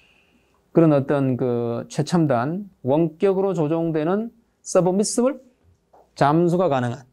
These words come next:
그지? 잠수 가능한 심해. 자, 이게 뭐야? 하이 데피니션?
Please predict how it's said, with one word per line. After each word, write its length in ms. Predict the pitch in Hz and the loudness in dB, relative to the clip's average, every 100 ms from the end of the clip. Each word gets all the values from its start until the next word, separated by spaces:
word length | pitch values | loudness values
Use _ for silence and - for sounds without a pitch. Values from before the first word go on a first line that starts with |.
| _ | _
그지? 260 | 190 202 - - _ _ | 0 0 -4 -20 _ _
잠수 360 | 131 127 143 147 | 0 2 2 0
가능한 500 | 139 131 127 165 - - - | -2 -2 -2 -4 -8 -18 -14
심해. 760 | - - 180 180 170 226 269 - _ _ _ _ _ _ | -8 0 2 2 2 0 0 -6 _ _ _ _ _ _
자, 120 | 165 | 4
이게 140 | 196 214 | 4 4
뭐야? 180 | 139 101 | 2 0
하이 160 | 180 | -2
데피니션? 500 | 196 190 202 196 294 | -2 -2 -2 -2 -4